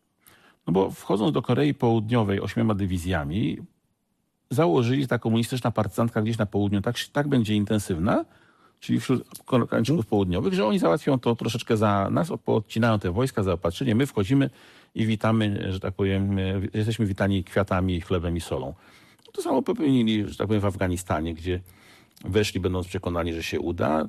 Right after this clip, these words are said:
Speaker 1: Teraz na Ukrainę również wjeżdżali, będąc
Speaker 2: Grzech
Speaker 1: przekonani.
Speaker 2: nad optymizmu.
Speaker 1: Zawsze popełniają ten sam grzech. Zawsze nie ka-, tego
Speaker 2: Ale
Speaker 1: nie
Speaker 2: to jest
Speaker 1: kalkulują.
Speaker 2: niebezpieczne, zobacz, bo to jest niebezpieczne, bo oni mogą ocenić sytuację źle i właśnie być nad optymistami, a
Speaker 1: Bardziej pozytywnie niż,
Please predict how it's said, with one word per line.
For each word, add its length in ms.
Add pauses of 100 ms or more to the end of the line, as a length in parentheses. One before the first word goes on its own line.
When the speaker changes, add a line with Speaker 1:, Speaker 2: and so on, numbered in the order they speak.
(320)
Speaker 1:
Teraz 220
na 160
Ukrainę 420
również 340
wjeżdżali, 520
będąc 300
Speaker 2:
Grzech 280
Speaker 1:
przekonani. 280
Speaker 2:
nad 180
optymizmu. 580 (240)
Speaker 1:
Zawsze 380
popełniają 440
ten 160
sam 300
grzech. 260
Zawsze 260
nie 100
ka-, 80
tego 300
Speaker 2:
Ale 80
Speaker 1:
nie 60
Speaker 2:
to 60
jest 100
Speaker 1:
kalkulują. 240
Speaker 2:
niebezpieczne, 360
zobacz, 280
bo 100
to 100
jest 160
niebezpieczne, 540
bo 140
oni 340
mogą 280
ocenić 460
sytuację 460
źle 340
i 40
właśnie 320
być 160
nad 120
optymistami, 760
a 440
Speaker 1:
Bardziej 240
pozytywnie 420
niż, 440